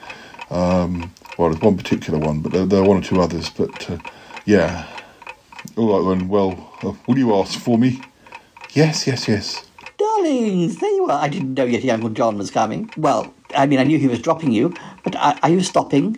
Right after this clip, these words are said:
Speaker 2: Yeti Uncle John?
Speaker 1: I wonder if I can, Bettina. Uh, actually, I, I just want forty winks. Is that all right?
Speaker 2: Of course, darling.
Speaker 1: Yeah, I had, had a late shift and then an early shift.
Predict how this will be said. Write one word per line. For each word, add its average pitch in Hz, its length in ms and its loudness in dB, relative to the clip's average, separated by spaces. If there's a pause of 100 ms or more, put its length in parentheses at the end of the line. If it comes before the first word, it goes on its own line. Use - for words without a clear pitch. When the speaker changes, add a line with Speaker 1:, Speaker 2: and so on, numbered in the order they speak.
(140)
Speaker 2:
Yeti 285 180 2
Uncle 285 180 2
John? 392 160 2 (340)
Speaker 1:
I - 20 6
wonder 220 140 4
if 208 80 2
I 139 60 4
can, 151 260 2
Bettina. 113 480 0 (580)
Uh, 113 220 4 (240)
actually, 143 300 2
I, - 80 -4 (120)
I 147 120 2
just - 180 -4
want 127 180 2
forty 110 340 0
winks. 147 440 0
Is 135 80 -2
that 120 100 2
all 135 240 4
right? 104 240 0 (260)
Speaker 2:
Of 359 160 2
course, - 560 -2
darling. 131 560 0 (480)
Speaker 1:
Yeah, 98 220 2
I 95 60 4
had, 110 260 0
had 104 120 2
a 101 60 4
late 104 260 2
shift 110 320 0
and 110 100 4
then 110 100 4
an 110 100 2
early 104 240 4
shift. - 460 -6